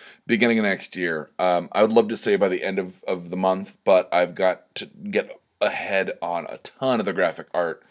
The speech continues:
the, the digital art that's gonna be used for it. It's gonna be really cool.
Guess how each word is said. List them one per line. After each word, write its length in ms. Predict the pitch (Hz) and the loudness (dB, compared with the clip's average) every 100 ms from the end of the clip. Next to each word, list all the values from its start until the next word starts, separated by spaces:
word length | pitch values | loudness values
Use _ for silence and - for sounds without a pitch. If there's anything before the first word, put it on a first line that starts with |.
| _ | _
the, 300 | 107 98 92 | -6 -4 -4
the 100 | 95 | -4
digital 400 | 95 95 101 98 | -4 -2 -2 0
art 180 | 98 92 | -2 -2
that's 180 | 90 - | -8 -6
gonna 160 | 98 | -6
be 80 | 90 | -6
used 240 | 92 90 | -6 -8
for 260 | - 92 87 | -2 0 0
it. 140 | - _ - | -2 _ -4
It's 280 | 95 90 | -4 -6
gonna 100 | 104 | -10
be 100 | 92 | -8
really 340 | 95 117 131 117 | -4 4 4 2
cool. 580 | - 117 110 104 92 | -4 -2 2 2 0